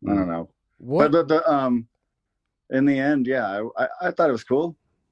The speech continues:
Speaker 3: What if
Speaker 1: Yeah.
Speaker 3: instead of Andrew Reynolds just getting really healthy, he just got really fat and just took every, just as a, a publicity stunt, like actors gaining a lot of weight for roles, you know?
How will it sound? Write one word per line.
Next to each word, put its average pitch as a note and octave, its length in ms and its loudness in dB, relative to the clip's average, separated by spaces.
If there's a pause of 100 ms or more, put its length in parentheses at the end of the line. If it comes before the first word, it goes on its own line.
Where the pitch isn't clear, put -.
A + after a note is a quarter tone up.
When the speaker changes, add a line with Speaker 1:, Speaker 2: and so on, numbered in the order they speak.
(120)
Speaker 3:
What D#3+ 220 0
if C4 160 -4
Speaker 1:
Yeah. A3+ 80 -6
Speaker 3:
instead F#3 340 -2
of D3+ 160 -4
Andrew C#3 320 -6
Reynolds B2 480 -6
just A#2 280 -12
getting A#2+ 320 -8
really A#2 260 -6
healthy, G#2+ 560 -6
he A2 140 -10
just A2 240 -10
got A2+ 160 -6
really G#2 160 -10
fat G#2 420 -8 (1400)
and A#2+ 80 -10
just - 240 -8
took D#3+ 180 0
every, D#3 300 0 (160)
just E3 260 -4
as D3+ 160 0
a, A#2+ 220 -8
a C3 160 -8
publicity C3 680 -4
stunt, G#2 440 -8
like A2 200 -14
actors B2 540 -8
gaining A#2+ 320 -6
a A#2 40 -6
lot A2+ 180 -8
of A2 80 -8
weight A#2 260 -8
for G#2+ 160 -14
roles, G#2 500 -10
you G#2 100 -10
know? G2+ 320 -12